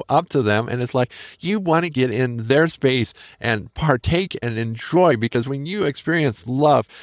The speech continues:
peace, patience, kindness, and we'll get in we'll actually read the scriptures. Yes, what a novel idea. We'll read the scriptures on what the fruit of the Spirit is.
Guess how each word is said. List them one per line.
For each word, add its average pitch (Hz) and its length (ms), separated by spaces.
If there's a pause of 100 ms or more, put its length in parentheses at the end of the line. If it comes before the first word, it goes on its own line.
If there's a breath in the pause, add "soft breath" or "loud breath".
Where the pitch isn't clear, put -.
(200 loud breath)
peace, 170 380 (140)
patience, 151 500
kindness, 151 500
and 113 180
we'll 135 120
get 160 220
in 170 340 (420 loud breath)
we'll 147 140
actually 147 320
read 202 420
the 214 120
scriptures. 131 560
Yes, 131 260
what 143 180
a 147 60
novel 165 540
idea. 170 400 (300 loud breath)
We'll 143 180
read 196 280
the 175 100
scriptures 113 420
on 123 140
what 131 240
the 127 100
fruit 147 260
of 135 80
the 120 80
Spirit 147 320
is. 104 240